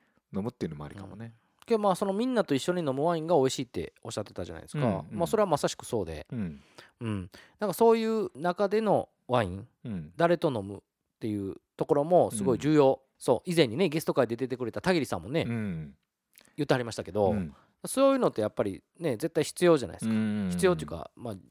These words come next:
Speaker 2: 重要で、
Speaker 1: うん。
Speaker 2: 誰と飲むかっていうのが、
Speaker 1: うん。
Speaker 2: やっぱワインの味も変えてくれるので、
Speaker 1: うんうんうんうん。
Speaker 2: うん。
Speaker 1: いつ飲むかより、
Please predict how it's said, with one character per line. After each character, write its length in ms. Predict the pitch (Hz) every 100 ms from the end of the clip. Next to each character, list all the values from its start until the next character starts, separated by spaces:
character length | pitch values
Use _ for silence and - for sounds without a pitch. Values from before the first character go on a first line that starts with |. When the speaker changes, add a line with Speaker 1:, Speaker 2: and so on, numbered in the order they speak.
| 120
Speaker 2:
重 200 | 131 143
要 200 | 135 120
で、 240 | 107 90 131
Speaker 1:
う 40 |
ん。 440 | 113 101 82 71 -
Speaker 2:
誰 180 | 170 180
と 100 | 165
飲 120 | 104
む 80 | 101
か 100 | 82
っ 60 |
て 160 | - 87
い 20 |
う 20 |
の 120 | 85 82
が、 100 | - _
Speaker 1:
う 40 | 104
ん。 320 | 95 78 71 -
Speaker 2:
や 60 | -
っ 20 |
ぱ 120 | 110
ワ 120 | 123
イ 40 | 123
ン 40 |
の 80 | 107
味 160 | 127 143
も 140 | 117
変 120 | 127
え 20 | 117
て 80 |
く 80 | -
れ 60 | 110
る 80 | 104
の 100 | 87
で、 240 | 120 95
Speaker 1:
う 40 | 107
ん 20 |
う 40 |
ん 40 | 90
う 20 |
ん 20 |
う 40 |
ん。 40 | 90
Speaker 2:
う 420 | 76 76 92 98 85
ん。 160 | 82 _ _ _ _ _ _ -
Speaker 1:
い 100 | 147
つ 120 | -
飲 80 | 101
む 200 | 110 92
か 160 | 85
よ 80 | 76
り、 140 | -